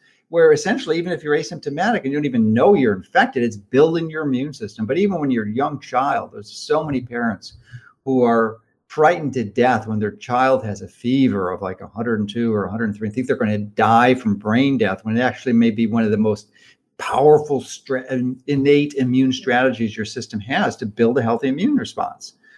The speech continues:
You know, this febrile response when you're a youngster just builds this healthy immune system makes, that makes you resistant against autoimmune diseases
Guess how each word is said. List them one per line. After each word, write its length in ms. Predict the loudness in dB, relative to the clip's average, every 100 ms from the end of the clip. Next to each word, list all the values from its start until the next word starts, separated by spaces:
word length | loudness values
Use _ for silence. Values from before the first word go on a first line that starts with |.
| _ _ -2
You 120 | 2
know, 80 | 4
this 200 | 2 -2
febrile 600 | -4 2 2 2 2 2
response 540 | 0 -2 -2 -2 -2
when 100 | 0
you're 140 | 2
a 80 | 2
youngster 500 | 2 4 2 2 -4
just 360 | -4 -8 -12 -14
builds 180 | -12 -10
this 160 | -12
healthy 460 | -12 -10 -10 -6 -4
immune 260 | -2 0
system 320 | 0 -2 -4 0
makes, 200 | 0 0 -20 -10
that 100 | -6
makes 140 | -4
you 40 | 0
resistant 480 | 2 4 4 4 2
against 420 | 4 0 -2 -12 _ _ 2
autoimmune 560 | 6 8 6 6 6
diseases 640 | 6 4 2 2 0 -2